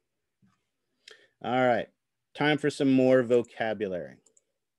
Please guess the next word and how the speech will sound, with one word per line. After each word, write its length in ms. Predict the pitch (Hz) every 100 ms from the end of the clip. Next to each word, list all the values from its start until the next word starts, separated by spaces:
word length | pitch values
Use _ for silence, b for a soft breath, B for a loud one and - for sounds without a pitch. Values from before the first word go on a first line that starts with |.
| _ _ _ _ _ _ _ _ _ _ _ _ _ _ _ _ 156 151 _ 151 _ _ - b b b b b b b b b _ 107
This 460 | 127 196 214 -